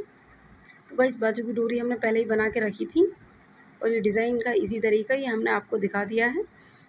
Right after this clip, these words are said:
किस तरीके से design बनाना है। गाइस, ये जो कपड़ा है बाजू का नीचे से, उसे हम fold कर देते हैं। और ये देखिए guys, इस तरीके से हमें fold करना है कपड़ा।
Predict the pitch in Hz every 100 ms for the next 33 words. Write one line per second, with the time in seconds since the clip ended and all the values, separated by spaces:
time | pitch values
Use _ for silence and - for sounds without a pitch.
0 | - 208 - 220 233 220 220 214 226 220
1 | 214 214 226 269 381 - - - - -
2 | 208 208 214 214 226 214 202 208 220 208
3 | 196 214 220 220 208 311 392 - - -
4 | - - - - - - - 233 220 196
5 | 180 180 202 208 220 208 233 277 269 392
6 | - - - - - - - - 339 190
7 | 196 202 - 240 233 269 - - - 214
8 | 214 214 208 220 220 208 196 202 202 208
9 | 214 226 247 247 262